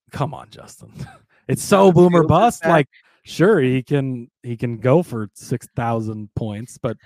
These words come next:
Speaker 1: he can also go for two. And yeah, I know Special Agent Bajent has, has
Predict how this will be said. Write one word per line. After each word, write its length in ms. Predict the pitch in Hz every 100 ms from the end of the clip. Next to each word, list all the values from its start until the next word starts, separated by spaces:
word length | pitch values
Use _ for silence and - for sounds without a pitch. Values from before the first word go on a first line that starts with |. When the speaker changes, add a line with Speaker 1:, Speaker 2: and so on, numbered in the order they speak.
| _ - -
Speaker 1:
he 80 | -
can 120 | 127
also 240 | 131 127
go 180 | 117 127
for 200 | 120 117
two. 460 | 104 - 160 107 113
And 200 | 135 127 _ _ _ _ _ 156
yeah, 200 | 151 139
I 100 | 131
know 180 | 131 127
Special 480 | - 135 123 120
Agent 300 | 123 120 120
Bajent 440 | 120 127 120 123 -
has, 300 | 117 110 120
has 360 | 117 117 113